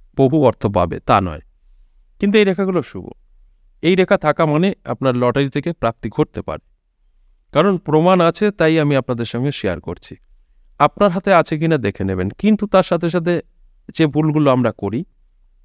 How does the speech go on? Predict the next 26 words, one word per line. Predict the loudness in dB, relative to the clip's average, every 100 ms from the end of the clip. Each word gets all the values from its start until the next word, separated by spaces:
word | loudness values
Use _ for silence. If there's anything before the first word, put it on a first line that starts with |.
| _ _ _ _
যে | 0 2
আমার | 4 2
রেখা | 0 0 -2 -2
তো | 2
আছে, | 0 0 -10 -20 _ _ _ _ _ _ _ _ _ _ _ -8
আপনি | -2 2
হয়তো | 2 2
বলছেন, | 0 0 0
"আমার | 0 0
রেখা | 0 -2 -4
তো | -2 0
আছে," | 0 0
আপনি | -2 -2
যে | 0
রেখার | 0 -2 -6
সঙ্গে | -4 -2 0 0
আলোচনা, | 0 -2 -2 -4 -4
মানে, | -4 -2 -2
বোঝালেন, | 0 0 2 0 0 -4 -8 -18 -20 -20 -20 -20 -20 _
কিন্তু | -4 0
আমার | 2 2
সাথে | 0 -2
সেরকম | -4 -4 -2
একটা | -2 -2
ঘটছে | 0 -2 -2 -8
না। | -8